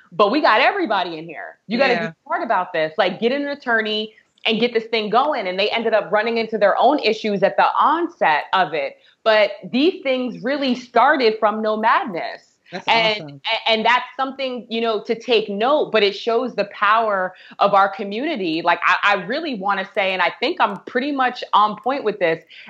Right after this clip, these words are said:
Speaker 1: every single, like, noted Black travel group that is out right now that you can name,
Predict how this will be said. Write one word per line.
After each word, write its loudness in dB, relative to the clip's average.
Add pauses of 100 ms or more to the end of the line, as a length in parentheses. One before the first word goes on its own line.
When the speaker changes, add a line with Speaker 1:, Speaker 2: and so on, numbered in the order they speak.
(100)
Speaker 1:
every 0 (340)
single, 0
like, 2 (400)
noted 2
Black 2
travel 0
group -8
that 2
is -6 (100)
out 2
right 0
now -2
that -4
you -8
can -8
name, -2